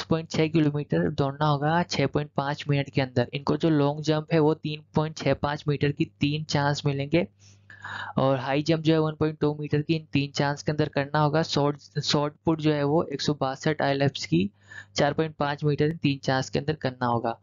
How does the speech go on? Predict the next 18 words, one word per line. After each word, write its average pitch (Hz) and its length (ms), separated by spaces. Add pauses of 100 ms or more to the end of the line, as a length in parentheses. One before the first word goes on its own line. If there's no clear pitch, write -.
(380)
So 156 180
जो 147 120
female 165 420
candidate 165 540
है 175 140
उनके 147 360
लिए 165 140
जो 160 160
यहाँ 151 240
पे 160 80
है 165 160
वो 151 140
है 156 120
सौ 147 360
मीटर 151 260
race 143 360
in 147 60
the 151 140